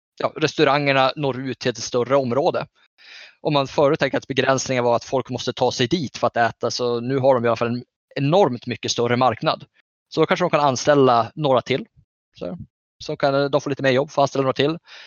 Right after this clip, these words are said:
Några förare som tar ut maten på ett helt annat sätt får också lite mera jobb. Så det är ju ja, det är ett exempel på när tekniken faktiskt adderar jobb. Och om vi till exempel kollar på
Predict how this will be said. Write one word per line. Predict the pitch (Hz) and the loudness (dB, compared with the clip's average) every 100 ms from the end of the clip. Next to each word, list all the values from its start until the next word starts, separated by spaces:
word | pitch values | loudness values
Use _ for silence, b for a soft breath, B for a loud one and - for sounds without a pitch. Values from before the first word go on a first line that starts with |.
| B B | B B
Några | 160 147 135 127 123 | 2 6 6 6 2
förare | - 160 139 127 143 156 147 | 0 2 4 4 4 2 -2
som | - 147 139 135 | -8 -8 -6 -6
tar | - 123 | -2 -2
ut | 143 - | -2 -4
maten | 147 - 139 | -4 -4 -8
på | - | -2
ett | |
helt | 143 143 | 0 2
annat | 135 143 | 2 2
sätt | - 156 - - | 2 0 0 -14
får | - 165 | -4 -2
också | 156 151 | -2 -2
lite | 151 147 139 | -4 -2 2
mera | 147 147 | 4 6
jobb. | 147 165 | 4 -2
Så | - | -8
det | 143 160 | -6 -4
är | 135 | -2
ju | 123 120 _ _ _ B B B B | -2 -6 _ _ _ B B B B
ja, | 170 | 2
det | 170 | 4
är | |
ett | 170 | 4
exempel | 151 - 135 127 | 4 2 2 0
på | 123 131 | -2 2
när | 120 117 | 2 2
tekniken | - 135 127 113 120 | 0 -4 -4 -6 -8
faktiskt | 107 120 110 - - - | -8 -6 -8 -10 -14 -4
adderar | 135 135 175 139 113 - 127 - | -2 2 2 2 0 -4 -12 -20
jobb. | - 117 113 - _ _ _ _ _ | -14 -12 -14 -20 _ _ _ _ _
Och | 156 - - | -10 -10 -4
om | 156 | -2
vi | 147 | -2
till | 156 | -2
exempel | 147 139 143 | -2 -2 -2
kollar | 156 143 | 0 0
på | - 135 123 | 2 2 0